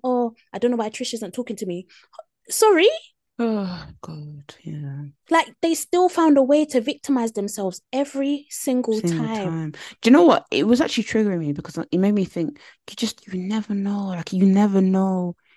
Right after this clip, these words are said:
Speaker 2: when you try with certain people if it's going to be enough. They will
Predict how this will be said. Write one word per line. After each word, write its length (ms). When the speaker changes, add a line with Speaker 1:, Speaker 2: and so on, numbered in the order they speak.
Speaker 2:
when 140
you 80
try 380
with 160
certain 320
people 540
if 160
it's 120
going 200
to 100
be 140
enough. 360
They 160
will 100